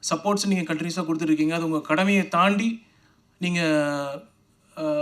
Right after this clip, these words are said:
இதுல உறுதியா எங்க கூட டிராவல் பண்ணியிருக்கீங்க. அது உங்க எல்லாத்துக்குமே ஒரு மிகப்பெரிய கோடான கோடி நன்றிகளை தெரிவிக்கணும்னு நான் நினைக்கிறேன். ஆ, மிகப்பெரிய நன்றி.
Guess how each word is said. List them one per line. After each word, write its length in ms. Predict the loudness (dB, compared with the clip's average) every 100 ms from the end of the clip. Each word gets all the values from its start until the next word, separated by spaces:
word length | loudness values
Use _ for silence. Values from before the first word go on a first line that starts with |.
| -4 -10 _ _ _ _ _ _
இதுல 280 | 0 2 2
உறுதியா 400 | 0 0 0 0
எங்க 160 | 0
கூட 180 | 0 -2
டிராவல் 280 | -2 -2 0
பண்ணியிருக்கீங்க. 640 | 0 -2 -4 -6 -8 -12 _ _ _ _ _ _ _
அது 160 | -4
உங்க 180 | -2 0
எல்லாத்துக்குமே 720 | 0 0 -2 -2 0 0 0
ஒரு 440 | 0 0 -2 -6 -8
மிகப்பெரிய 680 | -4 -2 0 -2 0 0 -2 -2
கோடான 300 | 0 0 0
கோடி 220 | 0 0
நன்றிகளை 360 | 0 -2 -4
தெரிவிக்கணும்னு 440 | -2 2 2 2 -2
நான் 160 | -4
நினைக்கிறேன். 360 | -8 -12 -12 -14 -16 _ _ _ _ _ _ _
ஆ, 140 | -12
மிகப்பெரிய 440 | -6 -2 -2 0 0
நன்றி. 480 | 0 2 0 -2